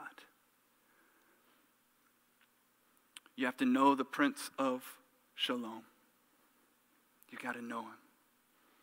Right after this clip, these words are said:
And you gotta trust him enough to take your requests to him. If you're looking for peace in your marriage, you need the Prince of Peace in the middle.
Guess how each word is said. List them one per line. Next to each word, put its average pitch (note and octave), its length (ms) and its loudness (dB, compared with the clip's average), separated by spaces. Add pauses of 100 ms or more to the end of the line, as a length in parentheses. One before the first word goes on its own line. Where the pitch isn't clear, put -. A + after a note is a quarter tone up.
(800)
And C#3 120 2
you C3+ 80 8
gotta C3 180 6
trust - 400 2
him D#3 100 0
enough C3 360 2
to C3+ 80 -6
take - 360 -4
your B2+ 120 -2
requests - 580 -8
to - 60 -12
him. - 200 -12 (2500)
If D#3 140 6
you're F#3 100 12
looking G3+ 280 12
for F#3+ 120 12
peace - 500 6
in E3+ 220 8
your D#3 200 12
marriage, F#3 720 8 (800)
you C3+ 100 8
need D3 300 8
the D#3 60 4
Prince C#3+ 340 2
of C3 100 -4
Peace B2 320 0
in A#2 120 0
the A#2 80 -6
middle. G#2+ 400 -6